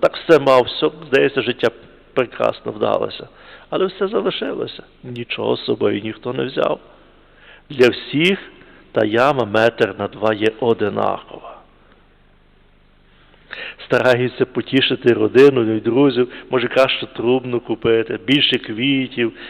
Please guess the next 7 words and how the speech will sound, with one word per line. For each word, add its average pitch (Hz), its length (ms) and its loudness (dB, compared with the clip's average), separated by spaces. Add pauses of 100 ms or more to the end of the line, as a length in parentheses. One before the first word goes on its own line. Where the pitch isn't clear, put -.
(100)
краще 131 520 4
місце. 123 460 -6 (300)
Але 339 300 2
земля 120 300 2
всюди 135 300 -2
є 120 160 2
одинакова, 127 720 0